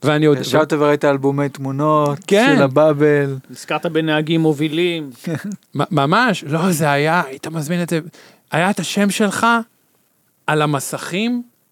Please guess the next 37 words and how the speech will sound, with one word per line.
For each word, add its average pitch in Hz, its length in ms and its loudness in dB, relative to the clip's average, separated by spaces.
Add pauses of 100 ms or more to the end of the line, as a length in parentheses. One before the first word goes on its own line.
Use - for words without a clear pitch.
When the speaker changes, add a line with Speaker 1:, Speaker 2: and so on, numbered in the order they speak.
(260)
Speaker 1:
היה 135 100 -4
כתוב 156 320 -2 (120)
"אבי", 185 460 0 (220)
כזה 147 240 0
כמו 202 200 2
קרדיטים 214 520 0
של 147 140 -2
סרט, 220 480 0 (340)
"עוד 160 160 0
חמש 165 300 -4
דקות 156 320 -2
אתה 156 180 0
יורד", 147 560 4
וזה, 143 500 2
והוא 123 160 -2
היה 147 460 0 (320)
Speaker 2:
אני 120 180 -4
רוצה 120 200 -2
להגיד 143 200 2
שאני 156 240 2
מכיר, 160 460 2
אה, 165 120 4
זוג 160 300 2
ש-, - 120 -4 (260)
כלומר, 151 360 2
אני 139 100 -2
מכיר 139 260 0
את 147 40 0
Speaker 1:
שהכיר? 151 400 2
Speaker 2:
הבחורה 160 320 4
שהכירו 180 420 2
שם, 277 300 0
דרך 170 260 4
המסכים 196 480 0
של 190 140 -2
הבאבל. 202 340 2
Speaker 1:
אה. 165 220 2